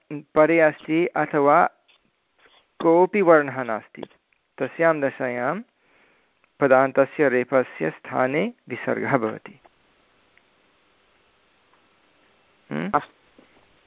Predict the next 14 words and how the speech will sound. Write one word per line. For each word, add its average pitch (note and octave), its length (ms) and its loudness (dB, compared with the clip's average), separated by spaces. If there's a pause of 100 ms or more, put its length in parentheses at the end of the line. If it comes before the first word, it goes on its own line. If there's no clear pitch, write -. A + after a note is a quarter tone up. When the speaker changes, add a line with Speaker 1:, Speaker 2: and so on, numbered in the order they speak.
(100)
Speaker 2:
अत्र F3+ 400 2
तु A3 180 2
अवसानावस्था E3 1120 2
एव D#3 440 -2
एतेषां D3+ 800 -2 (880)
प्रत्ययानां C#3 720 2
स्थितिः C3 840 -6
खलु? D3+ 200 -4 (960)
Speaker 1:
हम्म, C3 300 2
Speaker 2:
अतः, C#3 160 0
Speaker 1:
सत्यम्। C#3 1160 0
Speaker 2:
आ, C3 120 -12
तदेव C3+ 420 -6
अत्र B2 380 -10